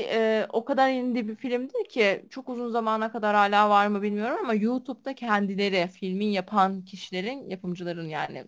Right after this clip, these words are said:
daha doğrusu filmde de oynayanlar, yazanlar, her şeyle filmin kendisi olan kişiler,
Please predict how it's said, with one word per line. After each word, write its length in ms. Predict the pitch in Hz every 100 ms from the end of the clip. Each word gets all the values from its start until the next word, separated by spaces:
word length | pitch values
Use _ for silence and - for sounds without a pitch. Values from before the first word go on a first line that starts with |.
| -
daha 160 | -
doğrusu 160 | - -
filmde 260 | 170 151
de 40 | -
oynayanlar, 640 | 165 170 151 147 151 156
yazanlar, 540 | 165 165 151 147 160
her 140 | 170 170
şeyle 320 | - 165 160
filmin 480 | - 185 180 175 165 _ _ _ _ _ _ _
kendisi 540 | - 233 208 202 -
olan 320 | 208 175 170 180
kişiler, 520 | 202 190 220 220 294